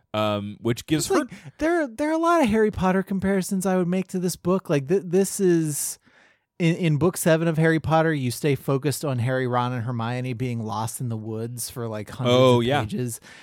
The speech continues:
Speaker 2: And then toward the end, another character comes out and says, "Wow, if you guys had just been at school this year, you would have seen so many cool adventures." It's a little bit like that.
Speaker 1: <laughs> It
Speaker 2: And then the
Speaker 1: is.
Speaker 2: way that Collins kills people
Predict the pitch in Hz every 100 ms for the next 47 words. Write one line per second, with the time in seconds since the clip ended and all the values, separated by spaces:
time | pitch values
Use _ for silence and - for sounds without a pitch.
0 | - _ 156 131 123 123 120 117 113 _
1 | _ _ - 156 143 123 131 127 127 120
2 | 117 127 135 123 123 123 120 117 139 120
3 | 117 - 120 104 101 - _ _ - 143
4 | 127 127 120 123 120 117 131 120 120 139
5 | 143 135 131 127 151 180 190 156 139 123
6 | 120 143 139 139 - 170 170 151 123 139
7 | 131 131 170 147 - 151 123 - 151 151
8 | 147 156 151 135 147 156 175 160 170 156
9 | 135 147 170 180 202 170 196 175 175 185
10 | 220 - - - _ 339 - _ - -
11 | - 180 226 151 160 170 151 160 170 160
12 | 160 - 143 139 151 151 - - 143 147
13 | - 175 170 185 185 185 170